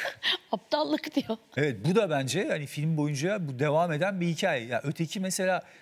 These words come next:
Speaker 2: e, kafayı yemiş adam var, zaman makinesi, e, zanneden alıp götüren adam var. E, ondan da alıyor. Bir de hep alıyor. Cihazını
Speaker 1: O
Speaker 2: alıyor.
Speaker 1: cihazlar ona, e, bumerang gibi geri dönüyor. O cihazlar asla kaybolmuyorlar. Hep aynı yerden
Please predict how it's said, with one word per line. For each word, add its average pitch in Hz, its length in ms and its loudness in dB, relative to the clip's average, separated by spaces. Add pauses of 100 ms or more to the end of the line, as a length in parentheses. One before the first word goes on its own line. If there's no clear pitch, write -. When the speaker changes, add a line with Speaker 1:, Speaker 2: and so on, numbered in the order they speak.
(180)
Speaker 2:
e, 123 260 0
kafayı 175 340 0
yemiş 180 240 0
adam 165 280 0
var, 117 120 0
zaman 139 340 0
makinesi, 135 640 -4 (340)
e, 120 100 0
zanneden 131 500 0
alıp 123 300 -4
götüren 135 360 -2
adam 131 360 0
var. 277 240 -2 (400)
E, 127 120 2
ondan 196 480 4
da 196 60 6
alıyor. 139 460 0
Bir 165 100 0
de 202 180 2 (200)
hep - 240 -2
alıyor. 165 320 4 (640)
Cihazını 151 520 0
Speaker 1:
O - 80 -2
Speaker 2:
alıyor. 208 140 2
Speaker 1:
cihazlar 254 520 2
ona, 254 380 2
e, 202 200 2
bumerang 233 500 2
gibi 208 200 0
geri 185 300 0
dönüyor. 165 300 2
O 180 120 0
cihazlar 202 560 0
asla 226 420 0
kaybolmuyorlar. 175 800 0
Hep 233 180 -4
aynı 190 240 0
yerden 185 380 -2